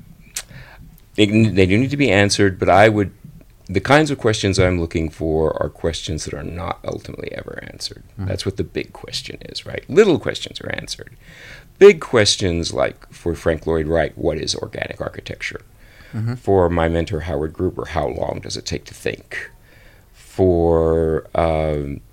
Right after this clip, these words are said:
Speaker 1: I mean, a lot of my, my central question has been, how do people make sense of the world? Those are not fully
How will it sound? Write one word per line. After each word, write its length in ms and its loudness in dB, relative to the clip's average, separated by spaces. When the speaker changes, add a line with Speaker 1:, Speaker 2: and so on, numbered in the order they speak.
Speaker 1:
I 60 -8
mean, 180 -2
a 40 -2
lot 280 2
of 320 -6
my, 320 -2
my 260 4
central 340 0
question 360 -6
has 120 -6
been, 140 -6
how 180 -4
do 100 -4
people 280 -10
make 200 -10
sense 300 -4
of 80 -10
the 80 -10
world? 440 -10
Those 280 6
are 80 4
not 280 2
fully 360 0